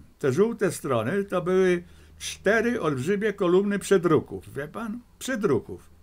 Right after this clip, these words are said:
Z tym, że tam nie było, y, tekstów własnych, y, dziennikarzy Życia Warszawy, tylko były właśnie przedruki z, y,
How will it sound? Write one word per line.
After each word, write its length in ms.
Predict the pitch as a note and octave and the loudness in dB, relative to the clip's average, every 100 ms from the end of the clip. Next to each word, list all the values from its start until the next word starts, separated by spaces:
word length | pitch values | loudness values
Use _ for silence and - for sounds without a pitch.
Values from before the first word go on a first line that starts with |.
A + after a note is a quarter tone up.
| - - - - | -20 -20 -20 -20
Z 140 | - | -4
tym, 200 | - G3 | 8 8
że 120 | E3 E3+ | 8 2
tam 220 | F#3 F3 | 2 2
nie 120 | E3 | 0
było, 460 | D#3 F3+ D#3+ C3+ B2 - - - - - | 4 4 4 -2 -6 -20 -20 -20 -20 -6
y, 180 | C3 | -4
tekstów 500 | A#2+ F3+ F3 - D3+ | 0 0 0 -2 -4
własnych, 800 | A#2 C#3+ E3+ - - B2+ A2 - - | 0 4 4 4 -4 -4 -4 -10 -12
y, 380 | - - A#2 G#2+ | -8 -2 -2 -2
dziennikarzy 680 | A#2 D3 D3 B2+ D#3+ C3 A#2+ | -2 0 0 0 0 2 0
Życia 280 | A#2+ A#2+ G#2+ | -2 -2 -4
Warszawy, 640 | G2 - D#2 E2+ F#3 C4+ C4 - - - - - - _ - | -4 -8 -14 -8 -6 -6 -8 -20 -20 -20 -20 -20 -20 _ 0
tylko 320 | G3 A#3+ B3 | 0 0 -4
były 260 | A#3+ B3+ A#3 | -2 0 0
właśnie 360 | G3+ G#3 A3 | 2 0 0
przedruki 580 | G3 G3+ D3+ F3 F3 G3 | 0 0 0 0 -2 -4
z, 240 | E3 - D#3 | -8 -12 -10
y, 420 | D#3+ D#3 D#3 | -8 -8 -10